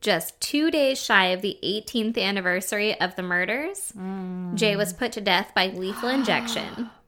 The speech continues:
Speaker 2: What?
Speaker 1: His last meal was a double cheeseburger, fries, a peach cobbler.
Speaker 2: From In-N-Out. <laughs>
Speaker 1: Right? Uh, that'd be mine.
Speaker 2: Yeah.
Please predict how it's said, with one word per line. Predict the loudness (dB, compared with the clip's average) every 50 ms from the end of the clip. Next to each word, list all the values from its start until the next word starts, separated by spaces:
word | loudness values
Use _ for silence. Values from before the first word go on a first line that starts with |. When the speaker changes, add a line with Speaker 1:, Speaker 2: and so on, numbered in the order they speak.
| _ -18
Speaker 2:
What? | -14 -12 -10 -8 -8 -8 -8 -8 -8 -8 -8 -10 -10 -10 -10 -12 -12 -14 -14 -16 _ _ _ _
Speaker 1:
His | _ 2 2 4 4
last | 6 8 8 8 8 6
meal | 2 2 4 4 6 6
was | 4 4 4
a | 4 2 2 2
double | 4 4 4 4 4 2
cheeseburger, | 0 0 -2 0 2 4 4 4 4 4 2 4 4 2 0 -2
fries, | 4 8 10 10 10 10 8 6 2 0 -2 -4
a | -6 -6 -6 -6
peach | -6 -6 -4 -6 -2 2
cobbler. | 6 6 6 6 6 6 8 10
Speaker 2:
From | 12 12 12 10 8
In-N-Out. | 6 6 6 4 4 4 4 2 0 -2 -6 _ -4
<laughs> | -2 0 0 0 0 0 -2 -4 -6 4 6 8 8 8 8 6 6 6 2 0 0 -2 -6 -10 -12 -14 -8 -6 -6 -4 -4 -2 0 2 2 2 0 -2 -6 2
Speaker 1:
Right? | 6 8 10 10 8 8 6 2 -4 -8 -6 -8 -8 -8 -8 -10 -14 -18 -20 -20 -20 -20 _ 0
Uh, | 6 10 10 12 12 10 8 6 4
that'd | 4 4 4 6 4
be | 6 8
mine. | 10 12 12 12 12 12 10 6 4 2 0 -2 -4 -6
Speaker 2:
Yeah. | -4 -2 0 0 0 0 -2 -4 -6